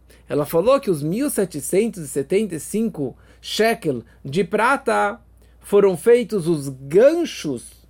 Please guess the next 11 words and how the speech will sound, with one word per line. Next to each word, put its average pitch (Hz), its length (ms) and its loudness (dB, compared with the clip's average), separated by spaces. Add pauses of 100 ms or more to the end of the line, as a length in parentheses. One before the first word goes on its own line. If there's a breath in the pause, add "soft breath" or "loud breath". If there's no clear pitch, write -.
(340)
dos 151 280 -2
pilares, 160 640 0
para 175 260 -2
os 165 80 -6
pilares, 135 400 -2
nos 143 140 -6
pilares 170 400 0
haviam 160 280 -2
ganchos 175 760 2 (280 soft breath)
de 143 200 0
prata, 143 600 -2